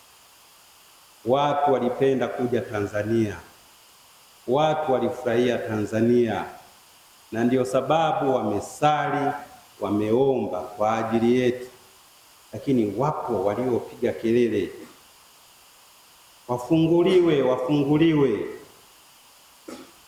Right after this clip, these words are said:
Waliotufunga ni wenzetu, ni ndugu zetu, watoto wetu, vijana wenu mliowapeleka huko wakafanye kazi, wakaajiriwa,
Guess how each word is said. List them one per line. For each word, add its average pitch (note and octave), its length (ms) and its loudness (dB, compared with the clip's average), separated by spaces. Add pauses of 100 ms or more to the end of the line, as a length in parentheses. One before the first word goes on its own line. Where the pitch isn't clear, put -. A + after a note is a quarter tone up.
(180)
Waliotufunga A#2+ 1120 0
ni G2+ 140 -2
wenzetu, B2+ 840 -2 (480)
ni A#2+ 120 2
ndugu G#2+ 300 0
zetu, C#3 680 0 (420)
watoto A2 440 -2
wetu, C#3 640 2 (480)
vijana B2 420 2
wenu D#3 280 2
mliowapeleka C#3 960 2
huko C3+ 320 0
wakafanye B2+ 560 0
kazi, D3+ 500 0
wakaajiriwa, A#2 1080 0